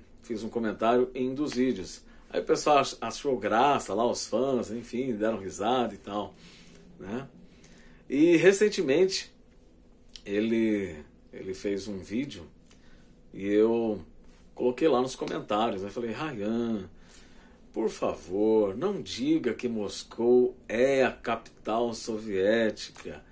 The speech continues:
Moscou é capital da Rússia. A União Soviética deixou de existir em mil novecentos e noventa e um, ou seja, há quase trinta anos."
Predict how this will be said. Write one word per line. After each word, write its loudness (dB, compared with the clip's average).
Moscou 4
é 4
capital 0
da 2
Rússia. -2
A 4
União -2
Soviética 4
deixou 2
de -2
existir -2
em -2
mil 2
novecentos 0
e -4
noventa 0
e 2
um, -2
ou 0
seja, -2
há 0
quase 0
trinta -4
anos." 0